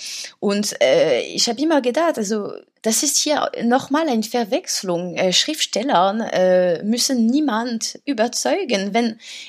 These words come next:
ich mal eine gute Erfahrung gehabt habe, dann darf ich das auch, äh, schreiben. Ich darf auch schreiben, dass ich persönlich Sexarbeit nicht so erlebt habe, wie es immer, äh, beschrieben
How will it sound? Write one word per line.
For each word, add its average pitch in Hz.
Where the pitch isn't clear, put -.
ich -
mal 233
eine 208
gute 240
Erfahrung 214
gehabt 214
habe, 175
dann 262
darf 247
ich 320
das 254
auch, 233
äh, 233
schreiben. 311
Ich 202
darf 320
auch 190
schreiben, 190
dass 214
ich 320
persönlich 220
Sexarbeit 233
nicht 254
so 302
erlebt 208
habe, 180
wie 220
es 233
immer, 247
äh, 240
beschrieben 233